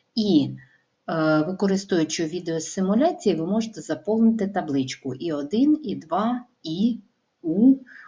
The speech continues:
А ось опори Р один, Р два і Р спільне ми можемо розрахувати. Як розраховувати, написано вище таблиці. Отже, коли ви заповните таблицю, вам потрібно подивитися на її результати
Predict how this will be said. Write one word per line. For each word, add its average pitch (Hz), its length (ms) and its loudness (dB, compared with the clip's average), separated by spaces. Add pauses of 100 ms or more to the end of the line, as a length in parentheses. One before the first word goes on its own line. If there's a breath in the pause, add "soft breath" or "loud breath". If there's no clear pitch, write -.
(120)
А 190 160 2
ось - 360 -2 (440)
опори 147 680 0
Р 175 180 -2
один, 151 420 0
Р 160 220 -6
два 139 300 -2
і 165 160 -4
Р 139 140 -4
спільне 311 680 4
ми 170 140 -2
можемо 220 560 2
розрахувати. 175 920 -6 (100)
Як 170 200 0
розраховувати, 349 1000 0 (160)
написано 226 640 2
вище - 360 -4
таблиці. 127 560 -8 (320 loud breath)
Отже, 196 260 0
коли 320 240 0
ви 339 100 2
заповните 220 580 4
таблицю, 135 540 -4
вам 302 200 -2
потрібно 294 460 -2
подивитися 165 800 -2
на 226 120 2
її 226 260 6
результати 247 760 -2